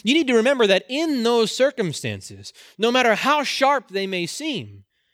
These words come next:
God is sovereign, and he is purposefully intending to display his love and goodness to you through those circumstances. And therefore, it is your business, it is your task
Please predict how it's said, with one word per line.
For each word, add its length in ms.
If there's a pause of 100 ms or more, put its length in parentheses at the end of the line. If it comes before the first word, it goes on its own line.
(340)
God 280
is 120
sovereign, 720 (500)
and 140
he 100
is 160 (320)
purposefully 800 (160)
intending 680 (180)
to 80
display 720
his 300
love 300
and 180
goodness 400
to 120
you 420 (560)
through 300
those 260
circumstances. 1080 (560)
And 140
therefore, 720
it 160
is 340
your 440
business, 640
it 120
is 180
your 200
task 600